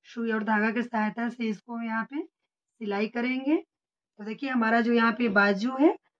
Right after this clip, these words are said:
बनकर कंप्लीट हुआ। देखिए, कितना सुंदर है, कितना जल्दी हमारा बनकर तैयार हुआ है। इसी तरह से और भी लेटेस्ट डिजाइन सीखना है तो हमारे चैनल को सब्सक्राइब करें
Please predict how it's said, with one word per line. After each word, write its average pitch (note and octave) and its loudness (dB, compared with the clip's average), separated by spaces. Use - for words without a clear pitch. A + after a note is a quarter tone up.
बनकर G#3+ -6
कंप्लीट A#3 -6
हुआ। C#4+ 0
देखिए, C#4 -8
कितना C4 -10
सुंदर A#3+ 2
है, B3 2
कितना A#3+ -2
जल्दी G#3+ 2
हमारा A#3 6
बनकर A3 2
तैयार G#3+ 2
हुआ A#3+ 6
है। C4+ 8
इसी B3 -10
तरह A#3+ -2
से B3+ -4
और A#3 4
भी B3 0
लेटेस्ट A#3+ 0
डिजाइन A3+ 0
सीखना A#3+ -4
है C4+ 2
तो A#3+ 0
हमारे G#3+ 4
चैनल A3 2
को A3+ -4
सब्सक्राइब A3 -6
करें C4+ -4